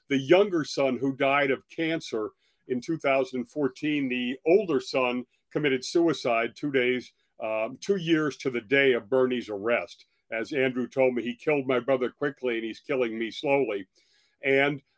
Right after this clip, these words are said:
uh, so I got to talk to Andy. I grilled him off the record, and, um, he then listened to the show, and then he connected me with Ruth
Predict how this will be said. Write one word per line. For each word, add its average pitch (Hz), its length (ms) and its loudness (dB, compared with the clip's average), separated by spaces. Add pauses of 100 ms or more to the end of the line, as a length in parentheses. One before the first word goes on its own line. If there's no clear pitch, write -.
(120)
uh, 135 280 0
so 165 200 2
I 196 80 6
got 202 200 2
to 180 80 -2
talk 220 320 -2
to 139 120 -4
Andy. 127 440 0
I 117 120 0
grilled 131 480 2
him 131 240 2
off 127 280 -2
the 120 80 -4
record, 120 480 -4
and, 131 360 0 (340)
um, 135 540 -6
he 175 140 -6
then 151 300 -2
listened 165 300 2
to 143 60 2
the 160 80 2
show, 196 440 0
and 135 140 0
then 160 200 -2
he 170 160 -6
connected 165 540 -2
me 151 120 0
with 143 200 2
Ruth 175 440 4